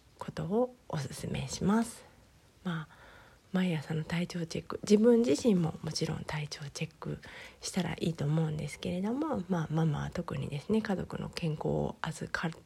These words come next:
預かるって、まあ、責任をね、こう、背負わなくてもいいんですけれども、まあ、いい意味で、こう、調整している役割があるので、まあ、社長ですよね。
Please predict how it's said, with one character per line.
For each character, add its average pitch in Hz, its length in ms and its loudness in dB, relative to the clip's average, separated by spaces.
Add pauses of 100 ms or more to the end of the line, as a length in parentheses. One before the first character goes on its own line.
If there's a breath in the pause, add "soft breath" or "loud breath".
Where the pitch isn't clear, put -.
(160)
預 - 320 -6
か - 80 -4
る 165 100 -4
っ - 40 -6
て、 - 100 -6
ま 156 140 2
あ、 147 80 -4
責 170 240 -2
任 190 260 4
を 180 60 0
ね、 175 240 -2
こ 156 120 -4
う、 131 80 -8
背 214 180 2
負 220 100 -2
わ 214 100 0
な 202 140 -2
く - 100 -6
て - 100 -4
も 147 200 0
い 170 60 0
い 170 40 4
ん 160 80 2
で 135 100 0
す - 120 -8
け - 100 -6
れ 156 80 -2
ど 175 100 -4
も、 208 140 2
ま 208 200 2
あ、 - 120 -12
い 208 220 2
い - 20 0
意 143 60 0
味 127 120 0
で、 - 160 -2 (460 loud breath)
こ - 500 -4
う、 - 40 -14
調 160 240 2
整 - 240 -4
し - 80 -8
て 190 140 0
い - 100 2
る - 160 -2 (180)
役 160 260 0
割 156 220 -2
が 139 240 -6
あ 151 100 0
る 147 120 -2
の 165 160 -4
で、 160 280 -4
ま 156 240 -4
あ、 - 60 -20 (100)
社 - 140 -2
長 240 220 -2
で 240 140 -2
す - 100 -12
よ 143 160 -10
ね。 160 200 -2